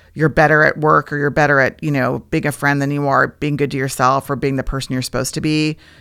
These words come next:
Are you doing what you're supposed to be doing? Do you have a calling? Like, all these things are what I'm thinking about. And, um, I've got to think of a better way to live. And I don't know whether, and I would love to know, actually. So please reach out to me via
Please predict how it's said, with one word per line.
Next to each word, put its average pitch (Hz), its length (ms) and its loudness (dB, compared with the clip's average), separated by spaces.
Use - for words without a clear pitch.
Are 147 60 -2
you 147 160 -4
doing 139 260 0
what 156 120 -4
you're 131 100 -6
supposed 139 280 -6
to 165 60 -6
be 160 120 -2
doing? 160 500 -2
Do 143 120 -2
you 147 60 4
have 160 80 2
a 165 40 -4
calling? 170 640 -2
Like, 156 340 2
all 175 160 4
these 180 160 0
things 147 240 -2
are 143 80 0
what - 140 -4
I'm 135 120 -2
thinking 135 320 -8
about. - 420 -2
And, 135 380 0
um, 139 320 -2
I've - 180 -10
got 127 300 2
to 147 80 -6
think 135 200 -4
of 135 100 -4
a 127 80 -2
better 120 260 0
way 104 380 0
to 139 120 -4
live. 135 400 0
And 139 100 0
I 151 80 2
don't 175 140 0
know 165 120 2
whether, 143 600 2
and 156 100 2
I 151 40 4
would 151 140 0
love 165 160 4
to - 100 -4
know, 143 160 0
actually. 98 600 -6
So 139 360 0
please 147 500 -4
reach 143 180 -6
out 123 180 0
to 151 80 -4
me 139 200 -2
via 131 320 -2